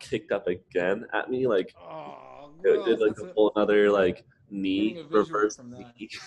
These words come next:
Speaker 1: <laughs> And then, um, I was like, "Whoa, <laughs> it's broken."
Speaker 2: <laughs>
Speaker 1: Um, but yeah, I wasn't able to go to, uh,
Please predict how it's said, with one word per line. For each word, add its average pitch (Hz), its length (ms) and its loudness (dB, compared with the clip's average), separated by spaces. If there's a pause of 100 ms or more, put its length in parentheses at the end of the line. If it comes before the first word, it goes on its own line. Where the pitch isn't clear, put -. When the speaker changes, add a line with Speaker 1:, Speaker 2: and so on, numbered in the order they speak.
(920)
Speaker 1:
<laughs> 214 340 2 (260)
And 123 160 0
then, 107 160 2
um, 98 380 2 (520)
I 104 40 2
was 107 100 4
like, 104 100 -2
"Whoa, 117 520 4
<laughs> - 440 0
it's 208 380 6
broken." 139 500 6 (460)
Speaker 2:
<laughs> - 600 -18
Speaker 1:
Um, 95 600 0
but 107 220 4
yeah, 123 300 4
I 104 80 2
wasn't 131 300 -2
able 135 160 -4
to 113 80 -4
go 104 340 0
to, 101 440 -4
uh, 87 220 -6